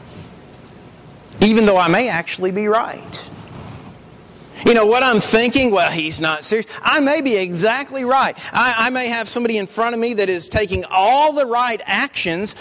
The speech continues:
for all the wrong reasons. But here's the thing. God knows the heart. We don't and we cannot.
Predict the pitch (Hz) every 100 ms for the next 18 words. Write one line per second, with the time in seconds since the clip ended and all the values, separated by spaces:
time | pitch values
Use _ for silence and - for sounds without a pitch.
0 | - 208 185 - 214 302 302 247 208 220
1 | 226 202 220 277 220 151 151 202 202 -
2 | - - - - - 151 156 247 240 156
3 | - 208 117 90 - - - 131 175 208
4 | 131 113 135 - - - 156 185 127 135
5 | - - 165 175 233 151 95 - - -
6 | - - - - - - - - - -
7 | - - - - 170 233 214 220 262 196
8 | 170 175 220 - 220 214 214 240 - -
9 | - -